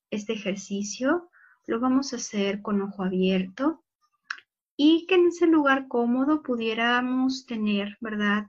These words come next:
Un lugar, eh, que puedas contactar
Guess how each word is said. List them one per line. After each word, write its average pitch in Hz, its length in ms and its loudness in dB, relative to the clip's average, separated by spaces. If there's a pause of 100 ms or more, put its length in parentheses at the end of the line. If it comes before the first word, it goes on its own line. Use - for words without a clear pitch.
(120)
Un 233 180 -4
lugar, 208 540 -4
eh, 185 440 0 (440)
que 233 100 -12
puedas 208 380 -2
contactar 202 840 -4